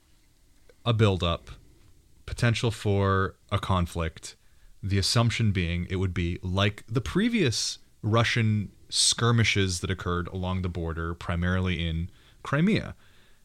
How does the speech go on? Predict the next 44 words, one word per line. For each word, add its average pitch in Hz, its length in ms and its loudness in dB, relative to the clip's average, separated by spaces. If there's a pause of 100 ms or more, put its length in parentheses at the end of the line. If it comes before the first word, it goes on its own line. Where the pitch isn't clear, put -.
(160)
And 117 160 4
maybe 143 280 4
this 123 200 2
was 104 120 2
a 95 60 2
bigger 131 300 4
one, 127 320 4 (240)
that 90 120 -4
their 92 100 2
intention 107 460 2
was 92 220 0
to 87 120 -6
really 87 240 0
come 117 260 2
in 101 320 4 (300)
and 90 120 -2
completely - 400 -2
take 82 260 -2
over 76 400 -2 (340)
that 80 220 -4
area. 57 400 -10 (240)
That 131 240 0
was 156 160 2
the 135 100 2
assumption 156 640 -2 (280)
that 101 180 -2
I 98 160 0
had, 120 320 -2
and 107 100 -2
I 104 60 2
think 123 220 -2
probably 127 340 -2
a 120 60 0
lot 156 200 -2
of - 80 -4
people 87 300 -6
had 78 400 -6 (300)
who 104 100 0
weren't 107 260 2
maybe 92 200 -2
privy 85 340 -2
to - 180 -10
other 78 200 -2
information, 78 680 -6